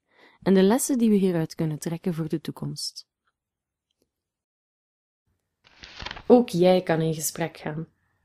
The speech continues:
tijdens een speeddate met een organisatie die werkt rond duurzaamheid of in dialoog met een medeburger aan een van de trage tafels. Daarnaast kan je de hele dag door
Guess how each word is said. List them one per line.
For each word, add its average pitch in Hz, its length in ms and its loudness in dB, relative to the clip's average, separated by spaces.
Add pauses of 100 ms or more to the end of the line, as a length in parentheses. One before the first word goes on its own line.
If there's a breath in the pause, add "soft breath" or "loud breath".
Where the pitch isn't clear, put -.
tijdens 196 340 4
een 160 120 0
speeddate 202 680 2
met 214 120 4
een 208 120 4
organisatie 185 760 0
die 180 140 -2
werkt 165 300 -4
rond 151 260 -12
duurzaamheid 214 920 -2 (360 soft breath)
of 311 340 4
in 214 160 4
dialoog 185 540 4
met 247 160 0
een 240 120 8
medeburger 170 680 0 (100)
aan 156 260 -4
een 208 280 4
van 196 160 -2
de 160 100 -2
trage 185 400 -4
tafels. - 720 -10 (840)
Daarnaast 180 540 2
kan 185 180 0
je 170 100 2
de 165 60 0
hele 214 340 6
dag 208 220 4
door 180 340 -2